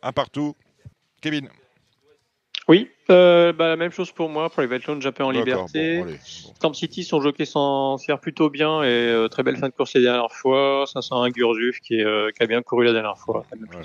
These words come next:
Speaker 1: très bien. Le, le handicap de la sixième,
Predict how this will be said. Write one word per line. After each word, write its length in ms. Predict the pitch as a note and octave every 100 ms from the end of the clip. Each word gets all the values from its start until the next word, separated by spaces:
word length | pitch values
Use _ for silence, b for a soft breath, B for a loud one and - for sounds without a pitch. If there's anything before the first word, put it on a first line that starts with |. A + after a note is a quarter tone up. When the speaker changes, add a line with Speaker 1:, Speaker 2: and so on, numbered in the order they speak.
| C#2+ -
Speaker 1:
très 160 | E2
bien. 140 | D#2+ E2 F2+
Le, 80 | G2+
le 60 |
handicap 360 | A#2+ B2 A#2 B2
de 80 | A#2
la 840 | A2+ A#2 A#2 A2+ A2 A2 G#2+ G#2
sixième, 560 | - B2 A#2 B2+ C#3